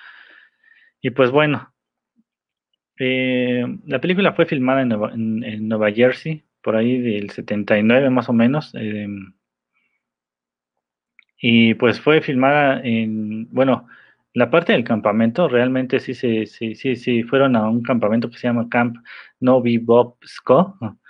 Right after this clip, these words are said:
que actualmente sirve, bueno, no es que sirva, sino está, está, está activo y está abierto a-, al público,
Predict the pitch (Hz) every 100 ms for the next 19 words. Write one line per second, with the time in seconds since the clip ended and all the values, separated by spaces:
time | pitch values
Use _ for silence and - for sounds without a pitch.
0 | _ _ 120 113 107 104 - 175 143 151
1 | 147 113 117 117 123 190 - 123 127 107
2 | 107 _ - 123 123 110 110 104 95 -
3 | 113 107 107 139 123 117 117 - 120 120
4 | 120 - 143 - 123 123 123 104 117 110
5 | 110 110 123 101 104 101 98 113 117 113
6 | -